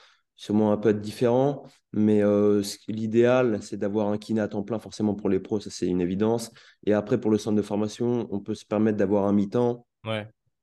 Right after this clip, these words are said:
Speaker 1: euh, sur le kiné qui est présent soit au match et, euh, pour, euh, les périodes d'entraînement.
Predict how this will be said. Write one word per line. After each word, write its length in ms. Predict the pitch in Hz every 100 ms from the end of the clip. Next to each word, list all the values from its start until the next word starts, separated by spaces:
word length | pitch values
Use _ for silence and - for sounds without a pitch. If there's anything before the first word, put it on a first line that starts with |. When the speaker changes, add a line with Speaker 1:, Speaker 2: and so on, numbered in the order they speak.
| _ _ _ -
Speaker 1:
euh, 440 | 104 98 92 95
sur 260 | 98 - 107
le 100 | 104
kiné 380 | 104 110 104 101 - _ _
qui 380 | - 110 107 101
est 40 |
présent 440 | 101 113 104 117 110
soit 260 | - 101 -
au 120 | - 113
match 460 | 117 131 127 - _
et, 220 | 107 120 117
euh, 120 | 98
pour, 400 | - - 104 98
euh, 520 | 98 95 90 87 90
les 100 | 92
périodes 260 | 92 95 95
d'entraînement. 520 | 98 - 101 92